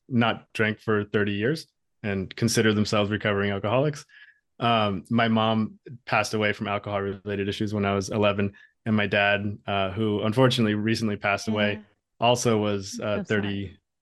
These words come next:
Speaker 1: thirty plus years sober. Thank you. I appreciate that. But, you know, what a, what a great inspiration he was to,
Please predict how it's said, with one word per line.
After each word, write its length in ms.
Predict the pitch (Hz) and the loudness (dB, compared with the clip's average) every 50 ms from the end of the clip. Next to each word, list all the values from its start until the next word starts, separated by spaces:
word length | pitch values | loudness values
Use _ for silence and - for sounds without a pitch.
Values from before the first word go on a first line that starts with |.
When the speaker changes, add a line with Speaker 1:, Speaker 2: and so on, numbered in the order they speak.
| _ _ | _ _
Speaker 1:
thirty 200 | 113 107 104 101 | 0 0 0 0
plus 280 | 98 - 101 101 101 - | -2 -4 -6 -6 -6 -6
years 180 | 110 104 107 | -8 -6 -4
sober. 220 | - 113 104 104 104 | -4 -4 -2 -2 0
Thank 220 | - 113 107 98 | 0 0 0 2
you. 100 | 101 95 | 2 0
I 60 | 95 | 0
appreciate 440 | 98 - - 104 98 - 113 107 101 | 0 -2 -2 -4 -2 -2 -4 -6 -4
that. 240 | 110 107 107 104 - - | -4 -4 -4 -4 0 2
But, 220 | 120 113 107 - - - - - - _ _ _ | 2 2 2 0 -8 -20 -20 -20 -20 _ _ _
you 80 | - 117 | -2 0
know, 160 | 107 98 104 | 0 0 0
what 200 | 117 120 127 127 | 2 2 4 4
a, 180 | 127 117 113 - - | 4 2 2 0 0
what 180 | 127 131 127 | 2 4 4
a 60 | 127 | 4
great 240 | 110 127 120 113 110 | 4 2 2 2 0
inspiration 420 | 110 101 - 113 107 101 - - 101 | -2 -4 -2 -2 -2 -2 -2 -4 -4
he 100 | 104 104 | -4 -4
was 260 | 101 101 98 95 - - | -2 -4 -4 -6 -8 -8
to, 260 | - 104 101 101 | -6 -4 -4 -4